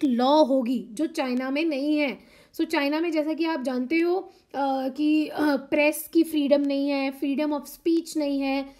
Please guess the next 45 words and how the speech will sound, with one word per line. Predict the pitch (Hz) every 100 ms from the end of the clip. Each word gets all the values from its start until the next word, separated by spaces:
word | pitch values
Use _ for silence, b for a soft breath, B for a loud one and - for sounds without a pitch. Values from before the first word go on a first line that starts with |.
| B -
जब | 302
मन | 311 311 302
चाहे | 294 285
गवर्नमेंट | 285 254 277 294
कुछ | 277 233
भी | 285
बैन | 226 247 277
कर | 277
देती | 254 269 285
है, | 285
डेमोक्रेसी | 233 254 349 370 359 349
की | 349
सिचुएशन | 330 262 254 254 269
नहीं | 247 226 196
है। | 185 B B B
लेकिन | 302 320 370 269
हांगकांग | 285 294 392 466
चाहता | 453 320 294
था | 294 370
कि | 381 370
वो | 302 330
एक, | - 349 349 302
अ, | 262
प्रो | 247 349 359 349 B B 240
डेमोक्रेसी, | 262 277 311 311 330 349 349
अ, | - 262
टाइप | 254 254 269 247
रहे, | 240 240 320 415 -
इसीलिए | 294 330 359
उन्होंने | 392 311 294 349
वहाँ | 320 262
पे | 339
बेसिक | 233 196 269 277 392 -
लॉ | 285 269
पास | 269 254 233 -
करवाया | 262 226 214 269 339 B B B B
और | 294 302
बेसिक | 226 294 311 440 415
लॉ | 330
के | 311 349
तहत | 311 269 302 302
ये | 302
एग्रीमेंट | 247 226 254 277 294
साइन | 285 240 285
हुआ | 277 285 339